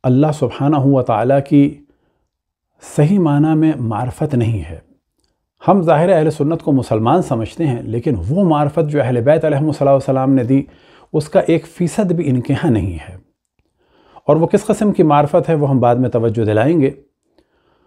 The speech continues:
तो कौम भी मुतवज्जे रहे कि इस मदरसे के जो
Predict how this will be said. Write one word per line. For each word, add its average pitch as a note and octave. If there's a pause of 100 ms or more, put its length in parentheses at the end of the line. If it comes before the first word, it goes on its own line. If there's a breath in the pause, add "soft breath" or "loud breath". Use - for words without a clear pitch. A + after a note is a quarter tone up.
(340)
तो D#3 (760)
कौम A3
भी G3 (220)
मुतवज्जे C#3
रहे D3+
कि - (520)
इस G3+
मदरसे E3
के F3+
जो D#3